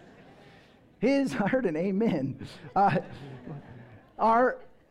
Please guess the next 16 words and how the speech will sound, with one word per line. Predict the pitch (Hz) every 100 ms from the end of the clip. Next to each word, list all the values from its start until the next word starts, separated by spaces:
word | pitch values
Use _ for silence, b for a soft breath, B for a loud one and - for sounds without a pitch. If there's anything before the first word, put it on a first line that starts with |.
| _ -
his | 190 240 -
uncle, | 269 330 196
if | 175
you | 233
remember, | 240 285 254 190
there's | 208 208
a |
moment | 214 247 285 247 202
in | 226 233
the | 220
story | - 262 254 247 196
where | 196
his | 196 202 -
uncle | 233 285 220 214
tells | - 208 233 240 214 160 - b b b b
Spider-Man, | - - 214 208 208 180 151 135 127 123